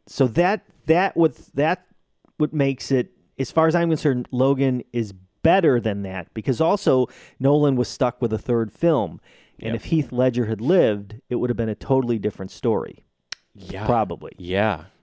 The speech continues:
Speaker 1: Okay?
Speaker 2: Yeah, I think, I think you would have, it would have been a part two.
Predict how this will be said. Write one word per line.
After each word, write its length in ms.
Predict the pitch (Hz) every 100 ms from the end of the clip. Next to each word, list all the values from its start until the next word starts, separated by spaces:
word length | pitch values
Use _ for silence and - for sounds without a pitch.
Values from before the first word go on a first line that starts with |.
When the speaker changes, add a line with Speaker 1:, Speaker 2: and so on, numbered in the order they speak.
| -
Speaker 1:
Okay? 120 | 107
Speaker 2:
Yeah, 180 | 98 120
I 100 | 117
think, 220 | 98 113 107
I 140 | 98
think 300 | 101 113 98
you 140 | 95 90
would 140 | 92
have, 240 | 87 82 82
it 100 | 95
would 140 | 87 85
have 100 | 82
been 180 | 85
a 60 | 80
part 420 | - - 90 -
two. 360 | - 101 82